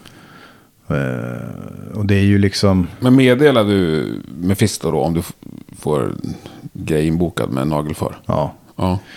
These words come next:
Speaker 1: Just Mephisto är ett sånt band som, eh, får stå lite i bakgrunden. För jag, eh, har ju, eh, Nagelfar och Chris har ju Lik och Bosse har ju Dark Funeral och
Speaker 2: Mm.
Speaker 1: vi har ju lite andra band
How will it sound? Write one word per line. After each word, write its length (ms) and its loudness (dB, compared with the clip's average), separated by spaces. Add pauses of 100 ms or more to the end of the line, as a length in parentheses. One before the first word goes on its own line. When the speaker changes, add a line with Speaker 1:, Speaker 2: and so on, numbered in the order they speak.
(240)
Speaker 1:
Just 340 2
Mephisto 460 2
är 80 4
ett 60 -2
sånt 240 0
band 260 0
som, 320 2
eh, 540 -6
får 180 -2
stå 240 2
lite 300 0
i 80 2
bakgrunden. 600 2
För 140 -2
jag, 380 2 (100)
eh, 600 -4
har 160 -4
ju, 260 -4 (840)
eh, 360 -2
Nagelfar 580 0
och 340 -2
Chris 300 0
har 80 0
ju 100 -2
Lik 520 -4
och 300 -2
Bosse 360 -4
har 120 -2
ju 100 -2
Dark 160 -4
Funeral 480 -2
och 120 -4
Speaker 2:
Mm. 220 2 (160)
Speaker 1:
vi 100 -6
har 140 0
ju 60 4
lite 200 0
andra 200 2
band 380 2